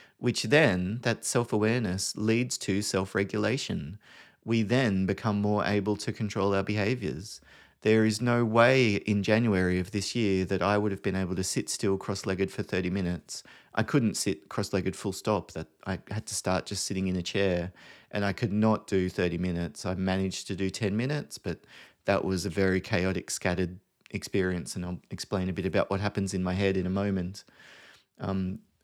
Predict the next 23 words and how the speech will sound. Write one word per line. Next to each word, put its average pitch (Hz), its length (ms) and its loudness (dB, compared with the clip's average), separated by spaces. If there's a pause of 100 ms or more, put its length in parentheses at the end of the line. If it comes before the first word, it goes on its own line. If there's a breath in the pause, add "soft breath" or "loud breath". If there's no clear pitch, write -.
and 107 280 0 (240)
the 120 140 2
way 113 240 8
that 131 160 4
I've 101 220 4
been 98 160 0
able 98 300 0
to 95 320 0
get - 260 -2
better 101 240 2
at 92 100 -2
meditating 90 640 -2
is 90 160 -6
just 101 220 -6
by 98 120 -2
being 98 240 -2
consistent. 95 640 -6
It's 92 140 -8
by 95 160 -4
doing 104 280 0
it 95 120 -4
every 98 240 -2
day. 95 440 -2